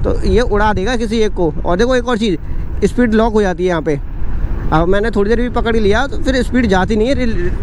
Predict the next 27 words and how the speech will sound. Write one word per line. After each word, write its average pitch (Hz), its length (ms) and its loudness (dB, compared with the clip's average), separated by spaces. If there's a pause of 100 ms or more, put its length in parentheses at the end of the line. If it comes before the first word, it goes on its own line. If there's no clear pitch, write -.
(140)
वापस, 180 540 2
अभी 175 200 0
तो 226 100 0
जा 196 160 2
रही 175 120 2
है 190 60 0
पता 185 200 0
नहीं 175 140 0
क्यों। 185 180 0 (1400)
अरे 156 200 2
रुक 156 140 0
जा, 160 200 2
अभी 165 460 0
मैंने 175 240 2 (100)
थोड़ी 170 200 2
देर 196 100 2
पहले 185 180 0
चलाई 165 280 0
थी 190 180 2 (680)
तो 185 240 2 (200)
ऐसे 190 360 0 (440)
जाम 185 280 2
हो 185 120 2
गया 156 160 0
था 147 200 0
speed 160 320 0
का। 147 140 2